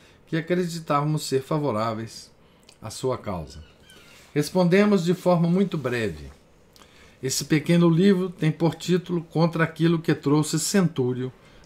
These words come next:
da parte dos donatistas." Fecha aspas.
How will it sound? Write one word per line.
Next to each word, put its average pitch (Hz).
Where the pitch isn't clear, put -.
da 139
parte 123
dos 113
donatistas." 123
Fecha 117
aspas. -